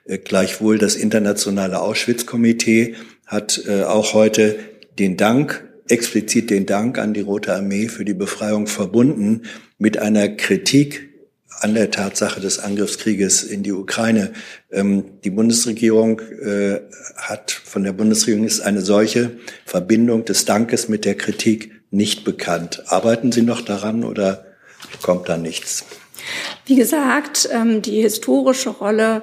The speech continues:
Speaker 2: der Roten Armee ist ja, ist ja bekannt. Gleichzeitig ist die Bundesregierung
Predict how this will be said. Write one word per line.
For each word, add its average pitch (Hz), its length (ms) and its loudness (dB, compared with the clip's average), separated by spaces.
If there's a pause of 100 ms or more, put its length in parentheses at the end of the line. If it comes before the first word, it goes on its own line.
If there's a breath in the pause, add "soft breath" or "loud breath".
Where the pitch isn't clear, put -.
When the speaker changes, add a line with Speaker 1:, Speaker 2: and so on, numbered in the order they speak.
(360 loud breath)
Speaker 2:
der 196 120 -2
Roten 240 360 -2
Armee 226 500 2
ist - 260 -6
ja, 196 160 2
ist - 320 -2
ja 208 100 2
bekannt. 262 540 2
Gleichzeitig 214 880 -2
ist - 300 -4
die 208 60 -4
Bundesregierung 214 920 0